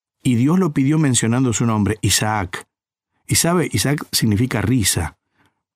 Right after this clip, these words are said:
Eh, eh, Isaac era la sonrisa de su vida, la alegría de su hogar, la emoción de su ancianidad.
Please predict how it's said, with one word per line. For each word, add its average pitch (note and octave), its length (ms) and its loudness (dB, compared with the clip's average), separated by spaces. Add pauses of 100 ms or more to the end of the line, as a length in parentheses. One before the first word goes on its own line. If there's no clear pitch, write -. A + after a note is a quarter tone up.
(760)
Eh, G#4 140 -4
eh, - 480 -4 (100)
Isaac F#3 340 0
era F#3 120 2
la B2+ 120 0
sonrisa A#2 580 0
de G2 100 0
su G2+ 140 0
vida, G2+ 260 2
la A2+ 80 0
alegría C3+ 520 0
de A#2 120 0
su - 140 -4
hogar, F#2+ 360 0
la A#2+ 120 2
emoción D#3 560 2
de D3 80 0
su - 120 -2
ancianidad. F2+ 840 -2